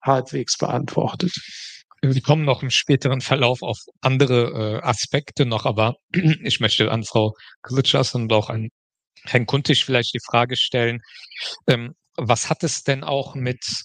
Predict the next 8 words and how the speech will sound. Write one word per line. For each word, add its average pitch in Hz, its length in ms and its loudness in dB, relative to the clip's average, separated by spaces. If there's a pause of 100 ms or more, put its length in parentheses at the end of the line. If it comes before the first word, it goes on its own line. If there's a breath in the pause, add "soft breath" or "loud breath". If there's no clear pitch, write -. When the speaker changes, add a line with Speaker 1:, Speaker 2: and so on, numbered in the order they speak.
(160)
Speaker 2:
uns - 760 -2
als 117 280 0
deutsch-muslimische 120 800 -2
Community 123 720 -2
zu - 180 -4
tun, 113 360 -2
dass - 340 -2
dieses, 107 580 -2